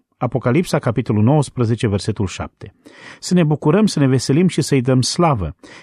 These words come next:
căci a venit nunta mielului, soția lui s-a pregătit și i s-a dat să se îmbrace cu in subțire, strălucitor și gurat.”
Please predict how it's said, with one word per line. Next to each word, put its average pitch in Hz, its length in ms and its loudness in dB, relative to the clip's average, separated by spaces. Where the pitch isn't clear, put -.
căci - 200 -2
a 165 80 4
venit 147 240 4
nunta 160 300 4
mielului, 143 500 4
soția 120 380 0
lui 151 120 2
s-a 147 160 0
pregătit 120 540 -2
și - 160 -4
i 131 40 2
s-a 123 180 0
dat 156 180 0
să 139 100 -2
se 110 120 -2
îmbrace 127 380 0
cu - 120 -2
in 110 120 2
subțire, 127 420 -2
strălucitor 104 600 -4
și - 120 -12
gurat.” 87 460 -8